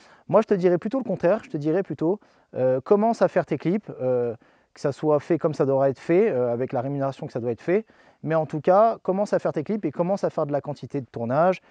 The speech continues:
commence à avoir ton réseau, commence à contacter des gens sur Instagram, commence déjà même par t'entraîner et par, par te former, on va dire, avec, euh,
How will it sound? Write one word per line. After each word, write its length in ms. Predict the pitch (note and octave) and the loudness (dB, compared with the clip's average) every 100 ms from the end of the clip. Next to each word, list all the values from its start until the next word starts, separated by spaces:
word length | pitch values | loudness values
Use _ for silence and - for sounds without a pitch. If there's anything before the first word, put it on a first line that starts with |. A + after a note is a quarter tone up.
| - _ - | -20 _ -2
commence 440 | E3 E3+ F#3 - | 0 2 0 2
à 120 | D3 | 2
avoir 240 | C#3+ D3 C3+ | 4 0 -2
ton 140 | C#3 | -6
réseau, 480 | B2 A#2 C3+ E3 F3 | -4 -2 0 2 0
commence 360 | D#3 C#3 D3+ | -2 -4 -4
à 40 | C3+ | -6
contacter 340 | C3 C3+ - | -6 -8 -6
des 100 | B2+ | -6
gens 120 | A#2+ | -6
sur 160 | B2 B2 | -8 -10
Instagram, 680 | A2+ - A#2 B2 D3 D#3+ D3 - - _ | -8 -8 -4 0 2 0 -2 -12 -20 _
commence 320 | D#3+ E3 C3+ | -4 -2 0
déjà 380 | D3 F#3+ F3 E3 | 4 6 4 0
même 320 | E3+ G3 E3 | 0 -2 -2
par 200 | D#3 - | -6 -6
t'entraîner 600 | D3 C#3+ - D3+ E3 D3+ _ _ - | -10 -8 -6 -4 -4 -8 _ _ -10
et 80 | B2 | -6
par, 240 | - B2+ - - | -4 -4 -8 -6
par 120 | C3 | -6
te 60 | - | -2
former, 380 | C#3 D#3 E3 | 0 2 2
on 100 | E3 | 2
va 140 | B2+ C3 | 2 0
dire, 240 | C#3 C#3 | 2 0
avec, 340 | A#2 C#3 C#3 C3 | 2 0 0 -2
euh, 160 | A#2 | -4